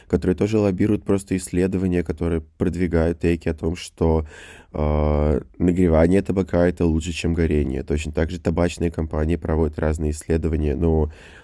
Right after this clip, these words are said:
просто в случае с сигаретами как будто бы это даже сложнее, потому что, ну, никто не будет отрицать того, что там даже одна сигарета в день — это вредно.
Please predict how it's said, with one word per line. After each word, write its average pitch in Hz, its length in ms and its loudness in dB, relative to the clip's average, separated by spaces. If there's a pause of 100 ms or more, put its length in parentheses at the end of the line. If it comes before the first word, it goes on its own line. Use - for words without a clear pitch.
(260)
просто 98 240 0
в - 60 -2
случае 101 260 -2
с - 80 -6
сигаретами 98 720 4 (440)
как 92 200 -2
будто 101 280 -2
бы 90 460 4 (440)
это 90 160 2
даже 95 220 4
сложнее, 107 440 6
потому 101 340 -2
что, - 240 -4
ну, 95 100 2
никто 107 360 4
не 92 100 4
будет 80 240 0
отрицать 80 360 0
того, 90 200 0
что - 140 -12
там 80 220 -2
даже 85 200 0
одна 87 220 4
сигарета 80 460 -2
в - 20 -2
день — 104 260 2
это 92 160 -4
вредно. 78 400 0